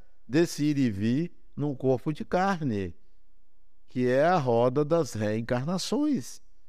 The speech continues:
Então é preciso que você faça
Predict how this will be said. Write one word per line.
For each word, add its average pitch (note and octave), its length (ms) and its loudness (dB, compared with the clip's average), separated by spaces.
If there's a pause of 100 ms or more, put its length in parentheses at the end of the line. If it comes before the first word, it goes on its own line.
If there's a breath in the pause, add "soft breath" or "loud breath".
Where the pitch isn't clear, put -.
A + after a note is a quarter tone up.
(120)
Então E3+ 220 4
é D#3 40 4
preciso D#3 340 -4
que F3 100 0
você C#3+ 500 2 (720)
faça B2 960 0